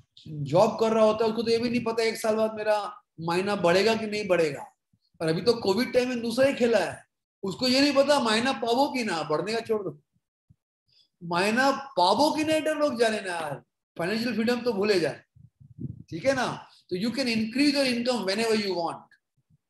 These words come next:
आप चाहो तो अपना income हर साल double कर सकते हो। Your income can grow exponentially, means आपका income दस हजार से बीस नहीं होगा, दस से पचास।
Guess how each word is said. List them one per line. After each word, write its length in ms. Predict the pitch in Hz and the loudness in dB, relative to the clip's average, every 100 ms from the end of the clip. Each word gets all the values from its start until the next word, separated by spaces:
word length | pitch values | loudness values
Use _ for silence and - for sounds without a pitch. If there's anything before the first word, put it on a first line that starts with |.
| - | -4
आप 240 | 165 185 - | 0 0 0
चाहो 260 | 160 196 240 | 4 6 6
तो 120 | 240 | 4
अपना 240 | 226 220 | 2 0
income 440 | 214 208 220 208 160 | -2 0 -2 0 2
हर 100 | 208 | 2
साल 220 | - 202 | 4 2
double 300 | 151 156 180 | 2 0 0
कर 140 | 165 | -2
सकते 340 | 139 - _ - | -10 -14 _ -20
हो। 80 | 98 _ _ _ _ _ - _ _ _ 165 | -20 _ _ _ _ _ -20 _ _ _ -2
Your 200 | 208 247 240 | 2 4 2
income 440 | 226 240 277 277 233 | 0 2 2 2 0
can 200 | 254 226 | 0 2
grow 140 | 240 254 | 4 4
exponentially, 1200 | - 208 - - 277 247 220 220 220 190 170 175 | 2 -2 -2 0 2 4 4 2 0 0 0 0
means 300 | 240 285 294 - _ _ - | 2 2 0 -6 _ _ 0
आपका 340 | 214 240 240 | 0 2 2
income 640 | 247 226 220 240 254 277 269 _ _ - | 2 0 0 2 2 0 -6 _ _ -14
दस 340 | 147 220 240 | -2 0 0
हजार 320 | 233 233 247 247 | 0 2 4 2
से 160 | 262 | -2
बीस 320 | 196 240 277 | -2 0 0
नहीं 140 | 294 285 | 0 2
होगा, 300 | 262 233 190 | 4 4 0
दस 280 | 170 233 240 | 0 -4 -4
से 80 | |
पचास। 640 | 240 196 220 226 175 - | -6 -4 -4 -2 -4 -8